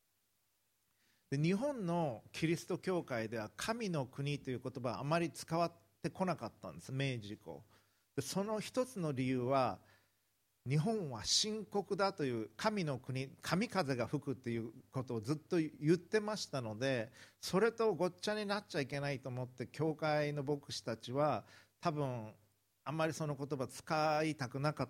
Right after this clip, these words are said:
たんではないかと推測されています。しかし、神の国の実現というのは、実はイエス様が、の働きの中でも非常に重要なもので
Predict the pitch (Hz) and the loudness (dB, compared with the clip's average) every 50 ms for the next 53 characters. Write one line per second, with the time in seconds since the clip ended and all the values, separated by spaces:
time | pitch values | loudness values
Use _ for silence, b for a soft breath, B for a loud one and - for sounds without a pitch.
0 | - - 123 113 104 113 123 131 160 143 135 131 139 143 147 139 117 - 120 - | -2 -2 0 0 0 -2 2 2 4 4 4 2 4 4 4 2 2 0 -4 -2
1 | - 117 - - - 131 117 - 127 117 - - 120 120 113 - - - - 139 | -2 -6 -4 0 -2 -2 0 0 -4 -4 -4 -4 -6 -6 -6 -10 -12 -2 0 2
2 | 127 123 123 120 113 110 104 104 107 - - - _ - _ _ _ _ _ _ | 2 2 0 -2 -4 -4 -4 -6 -10 -10 -14 -20 _ -20 _ _ _ _ _ _
3 | _ _ _ _ _ _ _ _ _ _ _ _ _ _ _ _ _ _ _ _ | _ _ _ _ _ _ _ _ _ _ _ _ _ _ _ _ _ _ _ _
4 | _ _ _ _ _ _ - - - - - 185 170 - - 175 160 139 120 104 | _ _ _ _ _ _ -10 -4 -4 2 2 4 4 4 4 4 4 6 4 2
5 | - - - - - 196 190 180 156 147 131 - - 156 147 139 131 123 120 101 | 0 -4 -8 -2 0 4 4 4 4 4 2 2 2 2 4 4 4 2 0 0
6 | 101 113 - - 151 139 156 160 165 156 - - 117 113 107 120 127 131 127 113 | -2 -4 -4 -4 -2 0 2 2 2 0 -2 -4 -4 -4 -2 -2 0 0 0 0
7 | 107 98 104 - - - 175 151 127 127 131 147 160 - - - 151 131 120 110 | -2 -4 -8 -14 -6 0 0 2 2 4 4 2 2 2 0 -4 -2 -2 -2 -2
8 | 107 110 107 110 - _ _ _ _ _ - 131 123 - - 127 - 147 139 143 | 0 -2 -2 -2 -6 _ _ _ _ _ -4 -2 -2 0 -2 -2 0 2 2 2
9 | 143 - - 135 139 139 143 143 - - 117 113 110 110 107 101 - - - - | 2 0 -2 -4 -2 -2 -2 -2 -2 -4 -4 -4 -4 -4 -4 -6 -8 -12 -20 -20
10 | - _ _ _ - 139 165 196 208 208 170 120 110 123 147 151 156 151 143 143 | -20 _ _ _ -6 -4 -4 -2 -2 -2 -2 -2 2 2 4 4 4 4 2 0
11 | 135 120 113 110 104 101 92 98 95 - | 0 -2 -4 -4 -4 -4 -2 -4 -4 -6